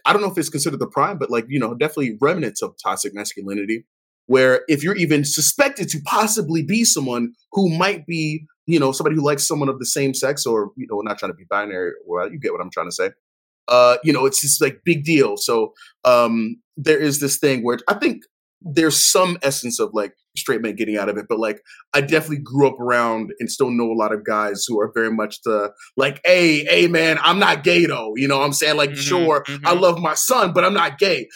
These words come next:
Speaker 1: Like, it's, like, it's a big deal to not be considered, um, someone who's part of the L G B T Q I A group. Um,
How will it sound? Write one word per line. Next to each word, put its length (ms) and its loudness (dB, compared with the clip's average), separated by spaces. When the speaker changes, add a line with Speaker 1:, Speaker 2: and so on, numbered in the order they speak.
Speaker 1:
Like, 220 0
it's, 240 -2
like, 240 2
it's 160 -2
a 60 2
big 340 0
deal 320 2
to 160 -2
not 360 -2
be 320 -2
considered, 560 -4
um, 420 0
someone 260 -6
who's 140 -10
part 140 -4
of 60 -8
the 140 -6
L 80 -4
G 120 -18
B 160 -8
T 200 -8
Q 300 -4
I 340 -4
A 280 -6
group. 260 -2
Um, 340 2